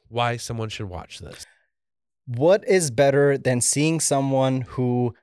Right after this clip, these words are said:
Speaker 2: maybe isn't s-, something uncommon, but that shouldn't be uncommon, and when you see them just being the best possible version of themselves and competing with other giants, it's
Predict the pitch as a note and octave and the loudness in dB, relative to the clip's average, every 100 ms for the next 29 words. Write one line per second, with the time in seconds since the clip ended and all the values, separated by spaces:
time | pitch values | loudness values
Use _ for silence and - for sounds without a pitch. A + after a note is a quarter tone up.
0 | - B2+ D3+ D#3+ F3 D3+ C3 B2 B2+ B2+ | -4 -2 -2 -2 -2 0 -2 0 -2 -4
1 | - - _ _ _ _ _ _ - - | -8 -16 _ _ _ _ _ _ -10 -8
2 | - _ - G3+ G#3 G#3 D#3+ D#3 - - | -8 _ -4 -2 -2 -2 -2 -4 -6 -6
3 | A#2 D3 G3+ - _ _ _ - C3 C3 | -4 -4 -6 -10 _ _ _ -2 0 -2
4 | - - D#3+ E3 C3+ C#3 C3 - G2+ A#2 | -4 -4 -4 -4 -2 -2 -4 -6 -6 -4
5 | E3 F#3 _ _ - A#2+ A#2 A2+ - _ | -6 -8 _ _ -6 -2 0 -2 -6 _
6 | _ - C3 C3+ B2+ C#3+ D#3+ F3 D#3+ D#3+ | _ -4 0 0 0 -2 -2 -2 0 0
7 | D#3 D3 _ - C#3 - - _ _ _ | -2 -4 _ -4 -4 -4 -12 _ _ _
8 | A#2 A2 C3+ D3 D3+ B2+ G2 - A2+ C#3 | -8 0 2 2 0 0 -2 0 0 0
9 | - - G#2 A2+ C#3 B2 B2 A#2 D#3+ D#3+ | -2 -6 -4 -4 -2 0 0 0 -4 -4
10 | F#3 F#3 G3 G3 - - A#2+ A2+ - _ | -4 -2 0 -2 -4 -4 -2 -2 -6 _
11 | - C#3+ B2+ - D3 D#3+ D#3 C3+ - C3 | -2 -2 -2 -4 -2 0 0 -2 -2 0
12 | C#3+ B2 G#2 A#2 D#3+ F3 - - A#2+ - | 0 0 -2 -2 -4 -4 -6 -4 -4 -2
13 | - | -4